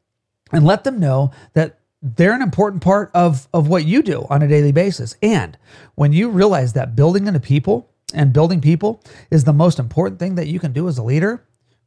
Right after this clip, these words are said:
with your people, you're gonna unlock the door to a new dimension of what it means to be successful. You see, a lot of people can be successful on their own, but only true leaders can bring the best out in people,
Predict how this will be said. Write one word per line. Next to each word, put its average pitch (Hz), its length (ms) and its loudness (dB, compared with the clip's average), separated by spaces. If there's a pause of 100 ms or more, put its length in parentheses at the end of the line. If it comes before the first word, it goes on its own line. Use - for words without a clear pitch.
(200)
with 175 260 0
your 220 120 0
people, 247 480 -2 (300)
you're 180 180 2
gonna 214 200 0
unlock 165 440 0
the 185 60 -4
door 180 260 -2
to 151 180 -2
a 131 60 0
new 170 360 0
dimension 185 640 -2
of 139 80 -6
what 156 160 2
it 156 40 -6
means 151 260 -2
to 156 60 -4
be 143 100 0
successful. - 680 -4 (360)
You 180 80 4
see, 202 220 0
a 165 100 0
lot 170 340 4
of - 80 -4
people 220 260 -4
can 214 140 -2
be 220 120 -4
successful 196 520 -4
on 180 120 0
their 143 140 2
own, 185 260 0 (340)
but 175 180 0
only 226 280 -2
true 240 420 -2
leaders 208 500 -6 (360)
can 156 160 2
bring 160 200 2
the 143 60 2
best 160 340 0
out 156 180 2
in 151 80 0
people, 180 400 0